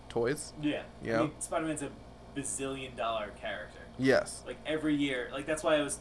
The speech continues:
Speaker 2: I always f-, I found it funny with the Batman controversy. Where they're like
Speaker 1: The, the Suicide Squad one?
Speaker 2: No, no, the one where, yeah, the, the Harley Quinn one where
Speaker 1: Yeah.
Speaker 2: it's like
Speaker 1: Harley Quinn one, that's
Speaker 2: Batman
Speaker 1: the one.
Speaker 2: doesn't go down on,
Speaker 1: Right,
Speaker 2: on
Speaker 1: right,
Speaker 2: people. It's like,
Speaker 1: right.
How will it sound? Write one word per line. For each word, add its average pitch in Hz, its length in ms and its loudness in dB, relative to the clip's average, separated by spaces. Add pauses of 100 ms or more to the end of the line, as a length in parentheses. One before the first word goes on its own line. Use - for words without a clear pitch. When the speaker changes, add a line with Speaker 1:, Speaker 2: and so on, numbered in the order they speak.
Speaker 2:
I 135 160 0
always 139 240 -6
f-, 120 140 -6
I 127 80 -6
found 131 260 -4
it 120 80 -10
funny 127 220 -6
with 120 140 -6
the 120 80 -8
Batman 123 480 -6
controversy. 101 680 -10 (680)
Where 120 100 -8
they're 123 100 -6
like 123 100 4
Speaker 1:
The, 123 320 12
the 117 300 10
Suicide 139 400 6
Squad 170 220 2
one? 196 180 0
Speaker 2:
No, 196 280 6
no, 160 180 2
the 143 80 0
one 147 220 0
where, 143 200 -2
yeah, 175 200 4
the, 156 240 0
the 147 160 -2
Harley 156 280 0
Quinn 151 220 -2
one 156 180 -2
where 135 80 -2
Speaker 1:
Yeah. 135 120 8
Speaker 2:
it's - 80 6
like 120 120 -6 (380)
Speaker 1:
Harley 160 300 12
Quinn 143 220 6
one, 98 100 4
that's 110 180 4
Speaker 2:
Batman - 100 0
Speaker 1:
the - 0 -
one. 156 120 4
Speaker 2:
doesn't 143 240 -2
go 143 140 -2
down 131 320 -2
on, 131 80 0
Speaker 1:
Right, 120 220 10
Speaker 2:
on - 120 -2
Speaker 1:
right, 110 160 6
Speaker 2:
people. 156 200 -4
It's 143 120 -6
like, 143 120 0
Speaker 1:
right. 107 180 2